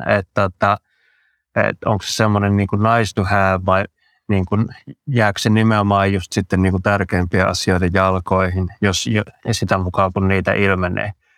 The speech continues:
Ja varsinkin nyt tämmöisessä niin kuin, äm,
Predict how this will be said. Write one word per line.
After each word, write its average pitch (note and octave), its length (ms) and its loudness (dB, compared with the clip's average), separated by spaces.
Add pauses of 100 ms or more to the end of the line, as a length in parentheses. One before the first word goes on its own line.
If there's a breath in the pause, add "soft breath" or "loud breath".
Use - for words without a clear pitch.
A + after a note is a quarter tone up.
(260)
Ja G#2+ 120 2
varsinkin G#2 440 2
nyt A2 240 2
tämmöisessä F#2+ 540 0
niin F#2+ 240 0
kuin, F#2+ 360 0 (120)
äm, F2+ 580 2